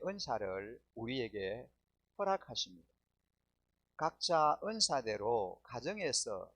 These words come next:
직장에서, 우리가 섬기는 그 삶의 공동체 안에서, 관계 속에서 새롭게 자리매김해야 하겠습니다. 바로왕이 요셉을 보고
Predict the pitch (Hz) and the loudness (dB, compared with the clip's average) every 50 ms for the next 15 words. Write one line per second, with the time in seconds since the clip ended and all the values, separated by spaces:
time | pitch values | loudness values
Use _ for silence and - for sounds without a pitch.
0 | - - 175 185 - 208 196 185 165 143 120 - - - 90 85 82 - _ _ | -10 -8 -8 -6 -2 -2 -2 0 0 -2 0 0 0 -2 -4 -8 -10 -14 _ _
1 | _ _ _ _ _ _ _ _ _ _ _ _ _ - 143 151 196 220 202 202 | _ _ _ _ _ _ _ _ _ _ _ _ _ -6 -4 -2 0 2 4 4
2 | 185 170 - 202 202 190 165 170 160 147 135 123 123 131 139 160 160 - _ _ | 4 4 0 -2 -6 -6 -6 -2 0 2 2 2 0 -2 -4 -8 -14 -16 _ _
3 | _ - 131 131 120 - - - - 143 151 156 175 175 170 - 139 123 127 131 | _ 12 12 12 12 12 6 4 6 6 6 8 6 6 6 8 6 4 6 6
4 | 139 180 202 190 - - 190 - - 151 151 139 123 113 - - 110 92 - - | 4 4 4 4 2 2 2 2 2 0 2 2 2 2 2 0 0 -4 2 2
5 | 156 202 214 196 165 - - 147 123 127 120 110 - - 98 92 87 - - _ | 2 4 4 2 2 2 0 -2 -2 0 0 0 -2 -2 -4 -6 -6 -8 -14 _
6 | _ _ _ _ _ _ _ _ _ _ _ _ _ - - - - 196 202 214 | _ _ _ _ _ _ _ _ _ _ _ _ _ -8 -6 -4 -2 0 4 4
7 | 214 214 - _ - 135 117 110 104 110 131 156 - _ _ _ - - - 156 | 4 4 2 _ -2 0 2 2 2 2 0 -2 -6 _ _ _ -6 -6 -4 -4
8 | 165 165 160 147 139 135 131 127 123 110 113 127 143 143 117 98 95 101 98 95 | -4 -6 -6 -4 -4 -6 -6 -6 -10 -10 -10 -8 -4 -2 -2 -2 -2 -4 -4 -2
9 | - - - 92 87 87 85 80 78 73 _ _ _ _ _ _ _ _ _ _ | -4 -4 -4 -10 -18 -18 -16 -18 -18 -18 _ _ _ _ _ _ _ _ _ _
10 | _ _ _ _ _ _ _ _ - 120 131 147 165 185 190 185 185 175 170 160 | _ _ _ _ _ _ _ _ 2 4 6 6 8 8 8 8 8 6 0 -2
11 | 151 139 151 185 180 - 180 151 147 139 120 - 127 139 135 - 113 98 92 92 | 2 4 4 4 4 2 2 2 2 0 0 -2 -2 -2 -2 0 -2 -2 0 -2
12 | 87 82 82 _ | -2 -6 -8 _